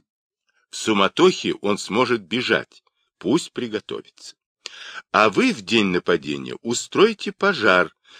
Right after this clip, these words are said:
что будет служить нам сигналом. Тогда мы ворвемся в город и легко завершим свое дело. А вам, уважаемый брат, обратился он к Сунцзяну, я советую сначала напасть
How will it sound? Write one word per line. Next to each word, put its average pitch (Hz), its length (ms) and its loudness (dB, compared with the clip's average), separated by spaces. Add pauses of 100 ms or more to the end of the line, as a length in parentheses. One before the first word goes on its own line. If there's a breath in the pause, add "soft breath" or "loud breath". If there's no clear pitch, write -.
(120)
что - 240 0
будет 127 320 2
служить 104 600 -4
нам 120 220 -2
сигналом. - 580 -12 (720 loud breath)
Тогда 98 400 4
мы 98 120 4
ворвемся 95 640 2
в 73 80 -12
город 208 540 4
и 113 100 -2
легко 110 420 2
завершим 160 540 -2
свое 90 380 -6
дело. 55 340 -14 (1040 soft breath)
А 95 180 4
вам, 156 300 4
уважаемый 180 600 2
брат, 160 540 0
обратился 98 600 -4
он 95 100 -4
к - 80 -14
Сунцзяну, 95 600 -2 (680 soft breath)
я 107 160 4
советую 151 420 2
сначала 123 540 2
напасть 110 720 0